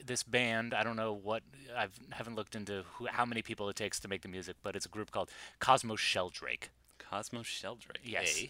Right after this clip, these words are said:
Speaker 1: and I, like many people, discovered them because they were featured on an Apple commercial. But
Speaker 2: Okay.
Speaker 1: also, Pentatonix, uh, covered a song of theirs. Uh, my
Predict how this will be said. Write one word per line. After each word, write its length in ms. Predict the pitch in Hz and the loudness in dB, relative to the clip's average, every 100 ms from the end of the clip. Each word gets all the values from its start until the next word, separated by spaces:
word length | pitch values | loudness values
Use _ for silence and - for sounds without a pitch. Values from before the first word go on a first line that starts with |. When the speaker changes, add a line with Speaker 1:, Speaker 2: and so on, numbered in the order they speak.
| - | -2
Speaker 1:
and 200 | 120 107 | 2 8
I, 180 | 104 127 | 10 10
like 240 | 117 - | 8 4
many 140 | 120 113 | 0 -2
people, 440 | 185 - 139 147 117 | -4 -4 -4 -6 -6
discovered 420 | - - 117 123 | 2 4 4 2
them 160 | 147 180 | 0 0
because 240 | 143 143 | -2 0
they 80 | 139 | 2
were 80 | 139 | 2
featured 260 | 180 180 | 2 2
on 140 | 180 180 | 2 6
an 60 | |
Apple 220 | 190 175 117 | 8 8 2
commercial. 460 | 98 85 - 69 - - - - - | -4 -6 -6 -10 -14 -18 -20 -14 0
But 160 | 107 123 | 6 6
Speaker 2:
Okay. 100 | 120 | 6
Speaker 1:
also, 420 | 120 - 113 107 - | 4 4 2 2 0
Pentatonix, 840 | - 117 - 113 107 92 - - - | -2 -2 -2 2 4 4 4 2 2
uh, 180 | 101 90 | 0 0
covered 260 | - 107 92 | 0 -2 -2
a 40 | |
song 300 | - 110 90 | 0 0 0
of 120 | 80 | -4
theirs. 380 | 80 82 78 - - | -6 -6 -6 -8 -6
Uh, 200 | 90 85 | -4 -2
my 260 | 85 85 | -2 -4